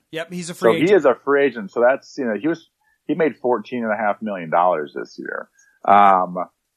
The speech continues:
Speaker 2: I'm tr-, uh, you know, I don't know. Trey, they're, I'm trying to think of who's expensive, who's not expensive, and, and I'm sort of looking at the,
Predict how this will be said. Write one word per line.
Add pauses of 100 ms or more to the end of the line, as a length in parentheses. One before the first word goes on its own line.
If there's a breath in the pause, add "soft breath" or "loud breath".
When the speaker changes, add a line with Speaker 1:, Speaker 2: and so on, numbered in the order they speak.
(720)
Speaker 2:
I'm
tr-,
uh,
you
know,
I
don't
know.
Trey, (280)
they're, (260)
I'm
trying
to
think
of
who's
expensive,
who's
not
expensive,
and, (460)
and
I'm
sort
of
looking
at
the,